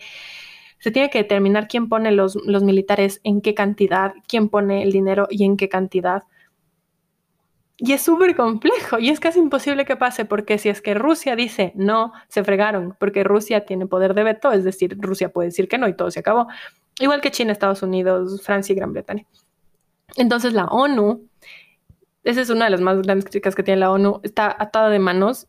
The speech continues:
en cuanto a los países que, que puede ayudar, porque depende muchísimo de los intereses individuales de los cinco que les mencioné hace un ratito, los cinco permanentes. ¿La onu puede hacer algo? Probablemente no,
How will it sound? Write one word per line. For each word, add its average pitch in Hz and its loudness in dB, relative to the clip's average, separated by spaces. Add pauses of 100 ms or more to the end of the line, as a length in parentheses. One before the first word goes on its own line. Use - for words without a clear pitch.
en 208 2
cuanto 196 0
a - 2
los 185 -2
países 196 -2
que, 190 -2
que 190 -6
puede 196 2
ayudar, 190 2
porque 208 -2
depende 247 0
muchísimo 214 -2
de 202 2
los 190 -2
intereses 196 0
individuales 190 0
de 175 -4
los 175 -10
cinco 196 0
que - -8
les 175 -4
mencioné 175 -6
hace 180 -8
un 180 -6
ratito, 175 -8
los 185 -8
cinco 185 -12
permanentes. - -12 (1600)
¿La 254 2
onu 339 4
puede 349 4
hacer 320 0
algo? 311 2 (260)
Probablemente 214 2
no, 180 -10